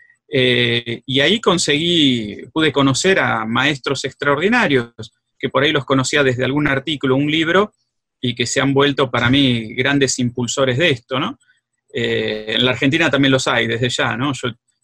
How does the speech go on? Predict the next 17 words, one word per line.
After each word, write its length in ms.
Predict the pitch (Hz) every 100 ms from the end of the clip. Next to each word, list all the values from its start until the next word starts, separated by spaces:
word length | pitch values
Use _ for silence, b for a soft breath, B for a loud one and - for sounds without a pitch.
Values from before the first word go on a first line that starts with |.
| _
tuve 220 | - 135
la 140 | 135 127
suerte, 520 | - 156 151 143 127
a 60 |
mí 140 | 120 135
me 100 | 131
abrió 240 | 131 131
mucho 260 | 135 139 135
la 120 | 127
cabeza 420 | 131 139 139 143
trabajar 480 | 135 123 120 - 131
con 200 | 127 120
el 120 | 117
gran 220 | 120 143
historiador 540 | 139 120 127 127 139 139
Hugo 180 | 143 131
Chumbita, 640 | - 139 165 123 127